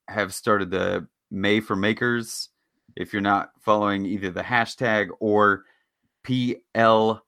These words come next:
Smithed, S M I T H E D,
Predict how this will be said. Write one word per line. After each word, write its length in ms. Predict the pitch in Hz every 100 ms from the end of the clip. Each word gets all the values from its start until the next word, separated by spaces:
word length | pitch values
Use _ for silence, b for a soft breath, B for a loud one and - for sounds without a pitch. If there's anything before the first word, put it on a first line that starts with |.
| _
Smithed, 840 | - - 113 110 135 - _ - _ _ _ _ _ -
S 140 | 104 -
M 120 | 98
I 100 | 107
T 260 | - 104
H 380 | 101 - - - _ -
E 100 | 110
D, 320 | 113 120 175